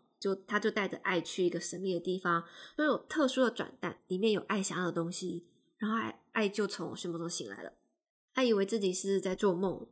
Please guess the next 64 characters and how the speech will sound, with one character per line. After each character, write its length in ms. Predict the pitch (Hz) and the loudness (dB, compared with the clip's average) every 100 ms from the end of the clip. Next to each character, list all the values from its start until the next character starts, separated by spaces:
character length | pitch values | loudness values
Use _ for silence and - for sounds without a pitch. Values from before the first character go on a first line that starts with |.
| - | -8
但 120 | 220 | -4
看 120 | 226 | 0
到 220 | 226 220 | 2 2
身 220 | 214 214 | 0 -4
旁 120 | 208 180 | -2 -2
有 80 | |
一 60 | 165 | -2
颗 160 | - 175 | -4 -6
蛋 160 | 190 | -4
啊， 80 | 143 | -6
才 100 | - | -6
确 140 | - | -8
信 100 | 190 | -8
这 120 | 175 175 | -8 -10
不 120 | 185 | -6
是 160 | - | -4
梦。 240 | 170 165 - _ _ | -2 -4 -6 _ _
晚 160 | 196 180 | -2 0
上， 360 | 202 277 240 - | 4 4 2 0
爱 120 | 247 | 0
打 160 | - 160 | 0 -4
算 160 | 202 | -6
想 180 | 202 165 | -4 0
要 80 | 175 | 0
再 220 | 175 190 | 0 -4
去 300 | 190 196 180 | 0 2 2
拿 120 | 165 | 0
到 120 | 170 | -2
蛋 180 | 180 185 | -2 -4
的 60 | 165 | -2
地 200 | 175 165 | 0 0
方， 280 | 175 - - | -2 -8 -8
结 120 | - 294 | -2 2
果 160 | 302 - | 2 2
一 60 | |
踏 160 | 302 294 | 0 0
出 140 | 294 | 2
家 220 | 277 262 | 2 2
门， 160 | 254 214 | 4 0
却 100 | 240 | 0
不 100 | 233 | 0
知 60 | 247 | 2
道 100 | 226 | 4
为 120 | 254 | 2
什 120 | 233 | 2
么 120 | 180 | 0
来 160 | 170 170 | 0 0
到 460 | 220 214 190 185 - | 2 2 2 -2 -2
状 160 | 240 | 0
况 140 | 240 226 | 2 0
很 220 | - 170 | -2 -2
诡 160 | - | 2
异 120 | 170 170 | 2 0
的 100 | 185 | -6
学 220 | - - | -6 -4
校 200 | - - | -4 -6
里 100 | - | -6
面， 240 | - 127 - _ | -8 -8 -12 _
还 160 | - 208 | -4 0
听 140 | 247 | 4
到 240 | 254 254 | 6 6
那 140 | 226 247 | 6 4
个 100 | 226 | 2
虫 460 | 226 - 160 135 | 0 -2 -4 -6